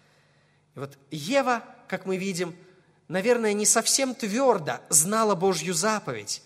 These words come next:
и вполне возможно, что это сыграло определённую роль в искушении и в том, что она поддалась греху. Ева потерпела поражение во время искушения из-за плохого знания Божьего Слова.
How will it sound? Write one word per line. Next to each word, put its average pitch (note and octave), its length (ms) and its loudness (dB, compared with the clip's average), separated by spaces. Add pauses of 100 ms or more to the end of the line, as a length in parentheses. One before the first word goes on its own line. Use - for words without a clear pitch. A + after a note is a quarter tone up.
(360)
и F3+ 80 -6
вполне G#3 360 6
возможно, A3 440 2
что - 180 -4
это F#3+ 140 0
сыграло G#3+ 480 2
определённую G3+ 760 0
роль G#3+ 300 6 (280)
в D#3+ 100 -2
искушении G3 960 2 (240)
и F3+ 80 -8
в E3 100 -8
том, G#3+ 200 2
что G#3 200 2
она F#3 200 4
поддалась E3 520 2
греху. D3 480 -6 (1120)
Ева C#4+ 360 2
потерпела B3+ 540 2
поражение A#3 720 4 (180)
во G#3+ 160 6
время A3+ 300 2
искушения G#3+ 720 0
из-за G#3 420 0
плохого B3 480 -2
знания A3 460 2
Божьего G3 420 0
Слова. A3+ 540 -2